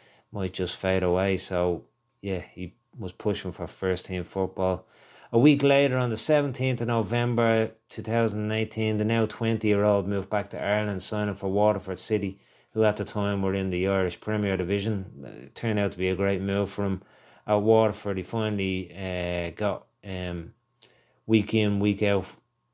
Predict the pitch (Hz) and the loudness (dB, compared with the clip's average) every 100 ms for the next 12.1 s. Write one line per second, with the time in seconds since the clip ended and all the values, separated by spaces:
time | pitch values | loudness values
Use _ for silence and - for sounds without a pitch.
0 | _ 104 113 113 107 101 - 110 107 - | _ -2 0 2 0 -2 2 4 4 0
1 | 110 104 104 87 - _ - 95 95 - | -2 0 -2 -4 -12 _ -12 -8 -8 -8
2 | 104 95 - 101 95 113 107 107 104 98 | -4 -4 -4 -4 0 2 2 4 2 2
3 | - _ _ - 101 101 - 110 107 107 | -2 _ _ -10 -8 -6 0 4 4 4
4 | 101 95 - 104 98 95 92 90 90 - | 0 -4 -14 -12 -8 -6 -6 -8 -10 -14
5 | _ _ - 90 98 98 95 92 92 90 | _ _ -18 -12 -6 -2 -2 0 0 2
6 | 90 92 90 - 104 92 - 95 92 85 | 2 0 -2 -4 -4 -4 -2 -2 -2 -6
7 | - 95 90 92 90 82 95 92 92 85 | -8 -6 -4 -2 -4 -4 -4 -2 -2 -4
8 | - _ _ - - 113 104 92 - 92 | -10 _ _ -20 0 4 4 0 -2 -4
9 | - 92 92 90 - 92 95 90 - 90 | -2 -2 0 0 -4 -4 -2 -4 -8 -10
10 | 107 90 85 101 92 85 78 - - _ | -6 -4 -4 -4 -2 -4 -6 -16 -20 _
11 | _ _ _ _ - 87 85 82 82 82 | _ _ _ _ -10 -6 -4 -4 -2 -4